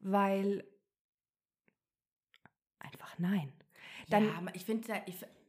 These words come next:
Speaker 2: an sich finde ich's nicht schlimm, wenn man's fragt, so.
Speaker 1: Es ist nicht schlimm, Jara, aber dann geh doch auf eine Plattform
Speaker 2: Ja.
Speaker 1: und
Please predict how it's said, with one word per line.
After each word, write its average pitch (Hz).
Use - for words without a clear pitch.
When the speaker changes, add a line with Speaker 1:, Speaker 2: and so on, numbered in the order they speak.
Speaker 2:
an 202
sich 233
finde 214
ich's 208
nicht 180
schlimm, 247
wenn 285
man's 277
fragt, -
so. 262
Speaker 1:
Es 277
ist 294
nicht 294
schlimm, 277
Jara, 214
aber 196
dann 208
geh 233
doch 277
auf -
eine 196
Plattform 190
Speaker 2:
Ja. 170
Speaker 1:
und 226